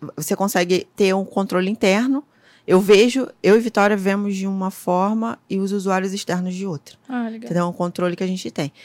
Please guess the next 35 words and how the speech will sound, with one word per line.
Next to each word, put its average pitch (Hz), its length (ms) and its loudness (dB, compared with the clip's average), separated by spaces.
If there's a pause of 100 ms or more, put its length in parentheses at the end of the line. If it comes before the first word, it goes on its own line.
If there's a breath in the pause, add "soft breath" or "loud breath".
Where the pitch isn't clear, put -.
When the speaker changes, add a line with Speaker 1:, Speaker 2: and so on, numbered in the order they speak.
(200 loud breath)
Speaker 1:
E 190 100 4
a 196 80 8
gente 202 180 0
armazena 226 420 2
ali, 214 240 -2
que 170 100 -6
ele, 175 380 -4
a, 165 480 -4
a, 151 480 -8 (840)
ele 160 160 -4
tem, 170 920 -6
a 165 60 -6
gente 165 180 -8
guarda 180 240 2
em 190 60 -2
alta 180 180 -2
resolução 202 440 -4
ali. 208 220 -8 (380 soft breath)
Temos 196 260 -2
o 208 60 -2
servidor, 180 600 0 (220)
que - 100 -8
é 170 80 -2
um 170 160 -4
espaço 165 440 -4
institucional, 190 720 -6
onde 165 600 -8 (380 loud breath)
a - 40 -8
gente 156 200 -8
também 160 260 -4 (160)
tem 160 160 -2
esse 151 200 -10
backup. 170 600 -6 (560 soft breath)
E, 196 540 -2 (200)
e 233 240 -2